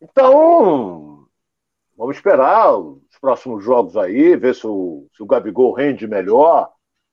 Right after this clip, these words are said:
entendeu? Porque ele, eu tô sentindo ele muito isolado, apesar de quando ele parte pra receber, ele quer receber todas, e não é assim, não é bem assim.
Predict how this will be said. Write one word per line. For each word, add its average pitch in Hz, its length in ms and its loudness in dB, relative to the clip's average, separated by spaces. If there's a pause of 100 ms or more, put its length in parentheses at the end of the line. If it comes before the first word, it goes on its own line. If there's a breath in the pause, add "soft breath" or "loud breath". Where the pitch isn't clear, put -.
(140)
entendeu? 98 680 -8
Porque 98 240 -12
ele, - 280 -6
eu 120 80 -6
tô 160 160 -6
sentindo 139 440 -2
ele 120 100 0
muito 131 240 -2
isolado, 113 500 -2
apesar 135 360 -2
de 139 100 -8
quando 135 160 -10
ele 123 240 -2
parte - 460 -8 (320)
pra 135 120 -2
receber, 139 500 0
ele 139 80 -2
quer 151 120 0
receber 147 440 0
todas, 147 680 -2
e 135 140 -6
não 135 280 0
é 135 120 0
assim, 131 520 -10 (880)
não 131 300 -2
é 135 100 4
bem 123 320 -4
assim. 107 400 -12